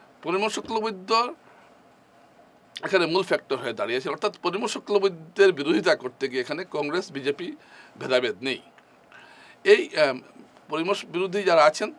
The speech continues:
তারা বিজেপি এবং তারা, আহ, গোপনে গোপনে বা কোনো জায়গায় প্রকাশ্যে কংগ্রেসকে সমর্থন করেছেন, কোনো জায়গায় অমলেন্দুকে সমর্থন করেছেন। এর ফলে কি হয়েছে?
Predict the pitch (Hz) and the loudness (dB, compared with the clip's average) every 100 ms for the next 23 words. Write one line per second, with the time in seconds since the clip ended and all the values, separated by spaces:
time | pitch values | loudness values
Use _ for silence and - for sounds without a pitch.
0 | - _ - - - - 208 202 160 196 | -20 _ -20 -20 -12 4 6 6 4 2
1 | 202 180 151 127 147 147 151 190 240 - | 4 0 0 -4 -6 0 4 4 0 -8
2 | _ _ _ - - - 117 _ - 135 | _ _ _ -20 -10 -6 -6 _ -18 -16
3 | 143 185 190 185 214 214 214 160 165 165 | -4 0 0 0 2 2 0 -2 -2 0
4 | 160 - 135 175 - 175 123 123 - 113 | -2 -2 -2 -2 -2 -4 -4 -4 -8 -12
5 | 110 110 - 110 143 156 208 - - 131 | -12 -12 -14 -6 -4 -2 -4 -6 -8 -4
6 | 127 123 123 147 156 156 156 123 113 - | -2 -2 -2 -4 -6 -10 -10 -10 -12 -12
7 | 110 107 104 - - _ - - - - | -12 -10 -12 -12 -20 _ -20 -20 -20 -20
8 | - - - 226 269 214 160 135 123 101 | -20 -20 0 2 4 2 0 -4 -10 -8
9 | - | -6